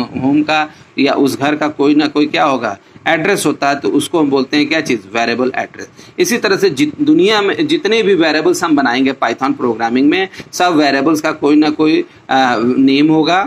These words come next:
वेरिएबल नेम, वेरिएबल वैल्यूज and वेरिएबल एड्रेस। ये हमेशा हर वेरिएबल्स में होता है। ठीक,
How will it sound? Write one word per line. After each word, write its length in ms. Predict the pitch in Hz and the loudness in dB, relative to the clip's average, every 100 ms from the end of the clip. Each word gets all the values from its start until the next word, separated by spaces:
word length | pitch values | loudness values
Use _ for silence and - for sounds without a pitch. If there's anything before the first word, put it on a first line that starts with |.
| 247 127 | -4 -4
वेरिएबल 360 | 123 127 147 | -2 0 4
नेम, 320 | 151 160 165 | 4 2 0
वेरिएबल 440 | 123 120 123 135 123 | 0 -2 0 0 0
वैल्यूज 460 | 117 113 151 180 - | 0 2 2 2 0
and 220 | 135 127 | 0 0
वेरिएबल 400 | 113 120 143 147 | 0 -2 0 0
एड्रेस। 400 | 117 101 107 - | 0 -4 -6 -4
ये 120 | 170 190 | -2 0
हमेशा 400 | 190 202 202 180 | 0 0 2 2
हर 140 | 175 | 2
वेरिएबल्स 460 | 135 117 113 123 - | 0 0 -2 -4 -6
में 80 | - | -12
होता 260 | - - | -14 -18
है। 160 | - - - - - | -18 -20 -20 -14 -4
ठीक, 200 | 247 | -4